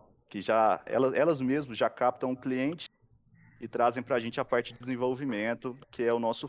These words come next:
forte, e, e basicamente já vem um valor bacana, a gente consegue manter um valor bom pra, pras duas partes,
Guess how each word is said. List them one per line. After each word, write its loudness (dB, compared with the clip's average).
forte, 0
e, -6
e -4
basicamente 0
já 0
vem -2
um -2
valor 6
bacana, 2
a -2
gente -6
consegue -4
manter -8
um -6
valor 2
bom 0
pra, 0
pras -6
duas -4
partes, 2